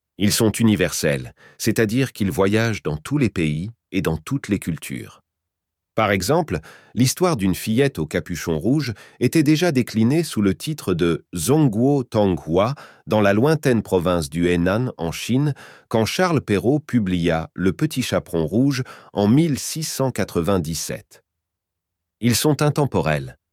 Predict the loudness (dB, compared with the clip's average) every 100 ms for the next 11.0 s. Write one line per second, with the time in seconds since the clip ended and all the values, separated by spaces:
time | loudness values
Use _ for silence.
0 | _ -4 0 0 2 -2 -2 -6 -4 -2
1 | -2 -2 0 0 0 -6 -2 0 0 0
2 | -2 -2 -2 -2 -4 -8 -8 -20 -4 0
3 | 2 4 4 2 -2 -4 -2 -2 -2 -2
4 | 2 0 0 -2 -6 -10 -14 _ _ _
5 | _ _ _ -2 0 0 0 -2 -2 0
6 | 0 2 2 2 2 0 0 -2 -6 -6
7 | -8 -8 -6 -4 0 0 0 0 -2 0
8 | 2 2 4 2 0 -6 -4 -4 -2 0
9 | 0 -2 -2 -2 0 -2 -2 0 0 0
10 | -2 0 0 2 2 2 0 2 -2 -4